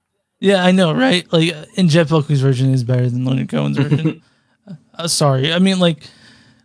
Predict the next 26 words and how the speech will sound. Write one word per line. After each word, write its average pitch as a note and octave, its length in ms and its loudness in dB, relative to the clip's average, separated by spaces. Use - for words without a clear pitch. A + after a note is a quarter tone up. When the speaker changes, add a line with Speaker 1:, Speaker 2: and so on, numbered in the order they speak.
Speaker 1:
you A3+ 120 0
know, A#3 100 2
there G#3+ 140 4
are G3 40 2
some G#3 300 0
artists F3+ 340 2
that E3+ 160 -4
take E3 180 -2
a E3+ 80 0
song E3 260 0
and E3 80 2
make D#3 160 0
it D3+ 40 0
their C#3 160 0
own, D3+ 120 2
like C3+ 220 0
Johnny D3 240 2
Cash D3 300 2
did E3 80 2
with C#3+ 160 2
Hurt. D#3 260 -2
Um, D3 380 0
Speaker 2:
Yeah, F#2+ 340 -2
uh-huh. F#2+ 340 -8
Speaker 1:
which D#3 180 -6
is, C3 220 -4